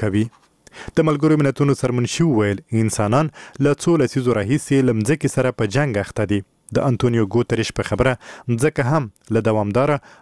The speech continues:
او وژونکو طبیعي آفتونو، وچکالۍ او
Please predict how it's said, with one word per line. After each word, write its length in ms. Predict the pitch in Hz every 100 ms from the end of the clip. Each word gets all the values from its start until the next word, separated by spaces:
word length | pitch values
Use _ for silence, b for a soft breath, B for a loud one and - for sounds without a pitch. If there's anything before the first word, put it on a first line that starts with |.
| 139
او 40 | 135
وژونکو 480 | 135 139 160 - 143 139 120
طبیعي 260 | 113 123 117
آفتونو، 480 | 110 101 - 160 147 - -
وچکالۍ 460 | 123 - 104 104 156 B _ _
او 20 | 139